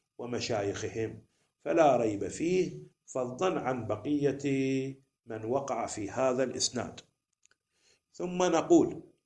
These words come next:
لا ريب ولا إشكال أن الشيخ قنن قاعدة في التهذيب والاستبصار، وهو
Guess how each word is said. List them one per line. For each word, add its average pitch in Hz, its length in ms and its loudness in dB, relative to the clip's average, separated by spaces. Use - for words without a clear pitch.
لا 170 300 8
ريب 143 260 8
ولا 113 460 2
إشكال - 640 2
أن 151 280 -8
الشيخ 147 580 0
قنن 151 440 0
قاعدة 139 880 0
في - 140 -8
التهذيب 127 680 0
والاستبصار، 143 920 0
وهو 123 400 0